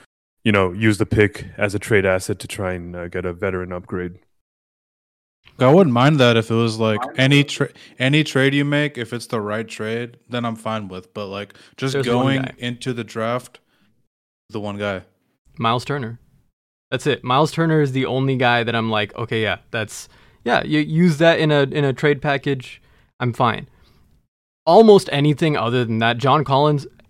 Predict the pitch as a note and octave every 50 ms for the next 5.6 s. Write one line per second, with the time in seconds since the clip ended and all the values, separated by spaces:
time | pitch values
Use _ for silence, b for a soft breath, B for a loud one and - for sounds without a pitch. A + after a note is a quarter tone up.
0 | _ _ _ _ - - - - C3+ A#2+ A2+ G#2 G2+ A#1+ - - - - - -
1 | C3 A#2+ G#2+ G2 - B2+ B2 A#2+ - - - G2 G2 F2+ F2 - F#3+ G#3 A3 -
2 | G3 - E3 D#3+ F3 F3+ F3 - C#3+ C#3 C#3 B2+ A#2+ C#3 D#3 D3+ - F#3 F#3 F#3
3 | F#3+ - C#3 C3 B2 G#2 A#2+ C3+ C#3+ C#3 - - D3 C#3 B2 G#2+ G#2+ G#2 G#2+ A#2
4 | A#2+ A#2+ A2+ A2+ G#2+ G2+ - A2+ A2+ G#2+ A2+ G#2+ G#2+ A2 G#2+ G#2+ B2 A2 G#2+ G#2+
5 | - C3+ G#2+ - - A2+ A#2 A2+ - C#3 C3+ C3+